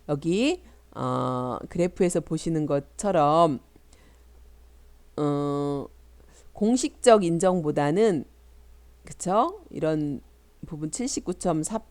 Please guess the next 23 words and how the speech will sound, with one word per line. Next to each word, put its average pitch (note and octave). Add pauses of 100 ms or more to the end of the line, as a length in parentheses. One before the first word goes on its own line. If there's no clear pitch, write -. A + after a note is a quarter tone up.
(260)
프로가 F3
자원봉사자를 E3+
환영하는 B3+
분위기, C3 (440)
봉사활동 G#3+
결과 E3
정보 F#3+
제공 C3+
칠십 - (420)
프로가 C3
나온 C3+
걸 C#3+
볼 D#3+
수가 D3
있는 D#3+
것처럼 D#3+ (520)
공식적 G#3
인정보다는 E3+
비공식적 A3+
인정을 D#3
선호하는 C4
것으로 C#3
나타나고요. C#3+